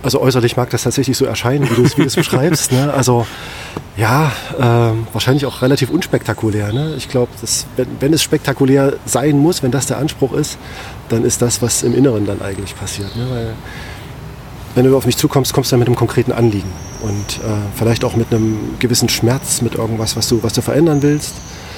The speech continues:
Speaker 1: Ähm,
Speaker 2: Mhm.
Speaker 1: und dann, ähm, warum machen wir das draußen? Also ich hab, hab die Erfahrung gemacht, dass einfach dieses, äh, erstmal miteinander losgehen, ne? Sich auf den
Speaker 2: Mhm.
Speaker 1: Weg machen. Also das wirklich nicht nur so zu sagen, sondern das auch körperlich zu tun.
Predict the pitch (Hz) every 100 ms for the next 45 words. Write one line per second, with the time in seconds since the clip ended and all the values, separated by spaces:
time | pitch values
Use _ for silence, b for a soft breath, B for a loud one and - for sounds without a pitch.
0 | B B 120 120 117 117 117 120 113 107
1 | - - - 120 120 117 117 113 117 120
2 | 117 113 113 113 113 B B B - 104
3 | 110 113 123 113 - - 123 156 95 -
4 | 104 110 110 104 - - 113 - 131 127
5 | 143 147 127 127 127 - 117 - - B
6 | B B - 117 127 117 123 120 - -
7 | - 113 107 110 - - - - - -
8 | - - 110 107 - 123 123 113 110 101
9 | 143 - 92 92 135 - 120 117 107 139
10 | 147 107 95 98 104 104 110 - 135 139
11 | - B B B - 139 - 139 135 123
12 | 123 120 - - - 110 110 143 160 127
13 | 117 113 101 - 143 123 110 - - -